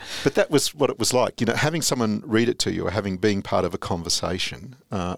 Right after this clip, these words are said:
I think is another dimension, just to sitting in a, in a room with a book. Now, that, that way of consuming history will continue. But having a conversation,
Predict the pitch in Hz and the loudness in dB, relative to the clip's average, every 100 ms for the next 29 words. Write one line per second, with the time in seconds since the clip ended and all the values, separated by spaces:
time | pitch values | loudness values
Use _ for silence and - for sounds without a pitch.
0 | - 98 - 104 117 104 117 131 127 107 | -6 -4 -4 -4 -4 -2 0 0 0 -2
1 | 104 123 - 90 - - 107 98 87 82 | -2 -4 -4 -6 -2 -2 0 -2 -4 -8
2 | - 113 92 92 90 87 - - - 95 | -4 -2 0 0 0 0 -2 -2 -2 0
3 | 90 117 - - 120 117 110 87 87 - | 2 0 -2 -4 -4 0 0 0 -2 -14
4 | - - 87 87 82 87 85 82 82 - | -16 -8 -4 -4 -4 -8 -8 -8 -8 -10
5 | 80 76 113 185 - - - - - _ | -14 -10 -8 -10 -12 -20 -20 -20 -20 _
6 | _ 107 95 131 107 - 95 85 - 92 | _ -2 0 -2 -2 -4 -4 -2 -4 -4
7 | - 170 | -6 -12